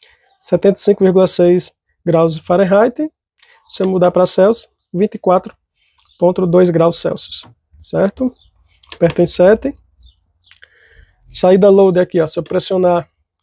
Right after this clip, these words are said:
esse botão da saída load aqui. Então aqui eu posso também configurar a saída load. Depois eu vou apresentar outro vídeo mais detalhado fazendo as configurações pra vocês.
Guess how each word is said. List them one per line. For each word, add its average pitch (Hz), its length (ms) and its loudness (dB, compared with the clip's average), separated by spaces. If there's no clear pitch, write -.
esse 185 140 -8
botão 180 260 -2
da 170 100 2
saída 170 280 2
load 170 240 2
aqui. 196 340 0
Então 175 160 2
aqui 175 160 0
eu 185 60 2
posso 185 300 0
também 185 240 0
configurar 175 400 -2
a 170 40 2
saída 175 300 2
load. 220 360 2
Depois 165 360 -6
eu 175 80 -2
vou 170 180 0
apresentar 170 500 0
outro 165 220 -2
vídeo 160 220 0
mais 175 160 2
detalhado 170 440 2
fazendo 180 280 -2
as 170 100 -4
configurações 180 540 -2
pra 180 120 0
vocês. 196 500 0